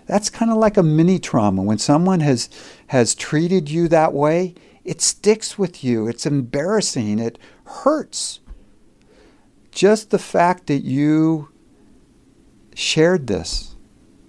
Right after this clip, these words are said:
publicly, you've done a great job. Now let's look at how we can create a different narrative.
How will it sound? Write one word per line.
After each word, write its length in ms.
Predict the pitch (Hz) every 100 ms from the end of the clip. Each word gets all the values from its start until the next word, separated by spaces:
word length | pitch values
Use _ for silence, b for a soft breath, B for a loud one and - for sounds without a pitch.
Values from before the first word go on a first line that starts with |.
| _
publicly, 920 | - - 202 170 - - - 117 - _ _ _ _
you've 220 | 165 190
done 180 | 147 123
a 60 | 107
great 360 | - 104 104
job. 380 | - 90 92 - - - _ _ _ _ _ _ _ _ _ _ -
Now 180 | 147 214
let's 280 | 202 -
look 260 | 143 165 175
at 220 | 110 104
how 180 | 120 135
we 120 | 139
can 200 | 127 117
create 640 | 101 110 101 95 95 - - _ b b b _
a 80 | 95
different 380 | 92 98 98 -
narrative. 580 | 90 80 80 - -